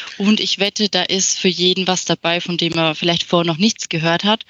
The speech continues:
Ja, also save the date <laughs> am Seminartag, das ist der zwölfte fünfte. Um fünfzehn Uhr fünfzehn bis sechzehn Uhr wäre der Vortrag und da gibt's brandheiße Infos.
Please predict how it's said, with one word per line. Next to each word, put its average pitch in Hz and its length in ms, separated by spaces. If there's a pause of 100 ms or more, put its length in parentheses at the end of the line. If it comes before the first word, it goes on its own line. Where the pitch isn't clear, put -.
Ja, 180 300
also 185 240
save 202 280
the 185 80
date 226 400 (140)
<laughs> 262 160
am 226 160
Seminartag, 214 760
das 196 140
ist - 180
der 180 140
zwölfte 190 400
fünfte. 277 500 (520)
Um 202 140
fünfzehn 220 640
Uhr 175 100
fünfzehn 226 600
bis 185 160
sechzehn - 420
Uhr 247 240
wäre 240 300
der 226 100
Vortrag 226 640 (300)
und 185 100
da 185 80
gibt's - 260
brandheiße 165 520
Infos. - 500